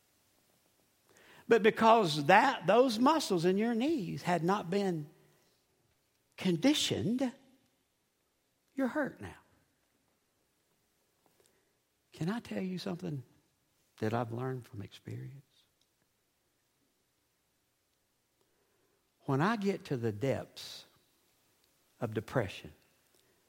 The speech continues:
or discouragement, do you know what I realize?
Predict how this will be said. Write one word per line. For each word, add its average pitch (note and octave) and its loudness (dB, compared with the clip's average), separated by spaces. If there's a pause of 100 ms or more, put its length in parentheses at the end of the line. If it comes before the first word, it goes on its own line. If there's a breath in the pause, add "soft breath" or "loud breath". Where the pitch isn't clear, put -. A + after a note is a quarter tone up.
(180)
or G#2+ -2
discouragement, F#2 -8 (1200 soft breath)
do A2+ -4
you B2+ -2
know F3+ -2
what E3+ -6
I E3+ -8
realize? E3+ -8